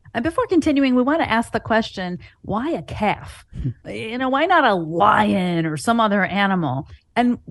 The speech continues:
Speaker 1: in a little bit of research, we found that figurines of bulls and calves have been found at several Canaanite sites, but it's thought that the Israelites got that from the Egyptians. The Egyptians revered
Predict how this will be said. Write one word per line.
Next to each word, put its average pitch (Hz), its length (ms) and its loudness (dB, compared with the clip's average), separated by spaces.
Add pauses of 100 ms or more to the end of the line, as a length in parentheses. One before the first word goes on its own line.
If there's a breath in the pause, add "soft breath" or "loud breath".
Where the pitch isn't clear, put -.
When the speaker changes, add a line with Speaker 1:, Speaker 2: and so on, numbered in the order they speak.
Speaker 1:
in 254 220 2
a 233 80 0
little 294 180 2
bit 302 120 4
of 226 80 2
research, 240 440 0
we 190 120 -2
found 196 340 -2
that - 180 -4
figurines 233 640 -2
of 170 220 -4
bulls 220 420 -2
and 190 160 -4
calves 208 500 -2
have 175 120 -4
been 180 120 -6
found 208 340 -2
at 185 120 -4
several 214 300 -2
Canaanite 226 600 0
sites, 151 480 -6 (260 loud breath)
but 247 100 -2
it's 247 160 -8
thought 269 280 0
that 330 140 -2
the - 180 -8
Israelites 226 560 -2
got 202 240 -2
that 147 160 -8
from 196 140 -2
the 175 120 -2
Egyptians. 143 640 -6
The 170 120 -8
Egyptians 269 640 -2
revered 190 800 -2